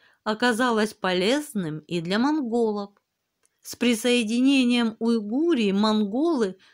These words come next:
вышли за границы своего этнического ареала и соприкоснулись с иными народами Айкумены. В тысяча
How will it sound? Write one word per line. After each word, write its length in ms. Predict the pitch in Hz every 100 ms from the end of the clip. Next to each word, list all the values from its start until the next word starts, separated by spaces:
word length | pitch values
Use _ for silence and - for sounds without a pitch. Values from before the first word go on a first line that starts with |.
| _
вышли 720 | 269 277 302 320 277 - 233
за 160 | 214 208
границы 720 | 190 190 190 247 359 - 220
своего 500 | 214 190 190 185 185
этнического 880 | 175 202 240 285 254 - - 214 208
ареала 640 | 196 190 170 160 156 160 - _ _ _ _ _
и 120 | 320
соприкоснулись 1300 | 320 196 180 170 - 151 - 165 214 339 220 156 - _ _
с 220 | - - 349
иными 440 | 277 247 214 180
народами 880 | 165 151 151 240 269 185 147 147 151 _ _
Айкумены. 960 | 175 202 202 180 170 160 151 151 156 175 _ _ _ _ _ _ _ _ _ _ _ _ _ -
В 100 | -
тысяча 720 | 247 226 233 - 233 233